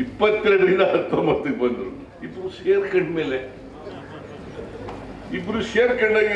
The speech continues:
ನಮ್ಮ ಮೇಲೆ ಕುಸ್ತಿ ಮಾಡಕ್ ಶುರು ಮಾಡಿದ್ದಾರೆ. ಮಾಡ್ಕೊಳ್ಳಿ. ವಿರೋಧ ಪಕ್ಷ ಯಾವಾಗಲೂ ಕೂಡ ಕನ್ಸ್ಟ್ರಕ್ಟಿವ್ ಆಗಿ ಕೆಲಸ ಮಾಡ್ಬೇಕು, ಕನ್ಸ್ಟ್ರಕ್ಟಿವ್ ಆಗಿ ಕೆಲಸ ಮಾಡ್ಬೇಕು. ವಿರೋಧ ಪಕ್ಷ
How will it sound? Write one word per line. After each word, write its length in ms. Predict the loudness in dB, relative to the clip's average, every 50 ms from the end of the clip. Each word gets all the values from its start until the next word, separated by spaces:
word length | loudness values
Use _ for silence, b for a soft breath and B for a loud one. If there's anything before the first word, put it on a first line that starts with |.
| 2
ನಮ್ಮ 120 | 4 4 4 4
ಮೇಲೆ 120 | 4 4 2 2
ಕುಸ್ತಿ 260 | -2 -6 -6 -6 -6 -4 -2
ಮಾಡಕ್ 220 | -2 -2 -2 -4 -6
ಶುರು 140 | -6 -4 -2 0
ಮಾಡಿದ್ದಾರೆ. 400 | 0 0 -2 -2 -4 -6 -8 -8 -10 -12 -14 -16 -18 -18 -18 -16 -16 -16 -16 -16 -16 -16 -16 -14 -14 -14 -14 -14 -14 -16 -16 -16 -16 -16 -16 -16 -16 -16 -12 -10 -10 -10 -10 -12 -14 -14 -14 -14 -14 -14 -12 -12 -12 -12 -10 -12 -12 -8 -4 0
ಮಾಡ್ಕೊಳ್ಳಿ. 580 | 0 2 2 0 -2 0 0 0 0 0 -2 -6 -10 -12 -14 -12 -12 -12 -12 -12 -12 -14 -14 -14 -16 -16 -16 -10
ವಿರೋಧ 260 | -2 0 2 2 2 0 -2 -6
ಪಕ್ಷ 200 | -8 -8 -4 0 2 2 4 4 2 2 0 -4 -8 -12 -14 -14 -14 -16 -14 -14 -16 -16 -16 -16 -12 -2 2 4
ಯಾವಾಗಲೂ 440 | 4 6 6 6 4 4 4 4 2 2 2 2
ಕೂಡ 120 | 4 4 6 4 4 2 0 -2 -4 -10 -14 -18 -20 -20 -20 -20 -20 -10 -6
ಕನ್ಸ್ಟ್ರಕ್ಟಿವ್ 760 | -4 -4 -4 -4 -4 -2 0 0 0 -2 -4 -2 -2 0 2 4 4
ಆಗಿ 300 | 4 4 2 2 2 2 2 2 2 2 -2 -6 -6 -2
ಕೆಲಸ 240 | 0 0 0 2 2 2 2 2
ಮಾಡ್ಬೇಕು, 360 | 2 0 -2 -4 -8 -10 -14 -18 -20 -20 -20 -20 -20 -20 -20 -20 -20 -20 -20 -20 -20 -20 -20 -20 -20 -20 -20 -20 -20 -18 -18 -18 -18 -18 -20 -20 -20 -18 -8 -4
ಕನ್ಸ್ಟ್ರಕ್ಟಿವ್ 640 | -4 -4 -4 -4 -6 -6 -6 -6 -6 -6 -4 -2 -2 -2
ಆಗಿ 100 | -2 -2 -2
ಕೆಲಸ 160 | -2 -2 -2 -2 -2
ಮಾಡ್ಬೇಕು. 240 | -2 -2 -4 -4 -4 -4
ವಿರೋಧ 200 | -4 -4 -4 -4 -6
ಪಕ್ಷ 160 | -8 -8 -6